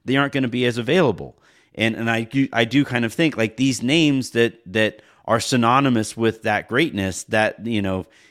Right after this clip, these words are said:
if Steph is Steph, the Warriors are always going to have a chance. If LeBron is LeBron, if Kevin Durant is Kevin Durant,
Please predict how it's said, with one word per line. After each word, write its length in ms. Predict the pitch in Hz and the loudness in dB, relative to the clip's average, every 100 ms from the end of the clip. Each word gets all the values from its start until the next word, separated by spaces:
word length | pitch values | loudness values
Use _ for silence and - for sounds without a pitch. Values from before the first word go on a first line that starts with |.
| - | -4
if 160 | 107 | -4
Steph 420 | 98 - 135 147 - | -4 0 2 2 0
is 280 | 123 139 123 | 2 2 2
Steph, 540 | - 185 147 110 - _ _ _ _ _ | -2 2 4 2 -4 _ _ _ _ _
the 140 | 113 123 | -2 2
Warriors 580 | 117 143 147 127 120 | 6 6 6 4 2
are 80 | 120 | 2
always 360 | 107 123 127 117 | 4 6 4 0
going 240 | 123 123 | -2 -2
to 100 | 117 | -2
have 160 | 113 110 | -2 -2
a 60 | 107 | -2
chance. 340 | 165 127 - | -4 -4 -6
If 120 | 92 | -8
LeBron 420 | 107 - 117 131 | -10 -2 0 0
is 120 | 131 117 | 0 -4
LeBron, 400 | 101 120 120 90 | -6 -4 -2 -4
if 100 | - | -6
Kevin 240 | 117 117 | -6 -4
Durant 380 | 117 120 120 113 | -4 -2 -2 -4
is 120 | 110 | -8
Kevin 240 | - 110 110 | -4 -4 -2
Durant, 380 | 107 127 117 | -2 -2 -2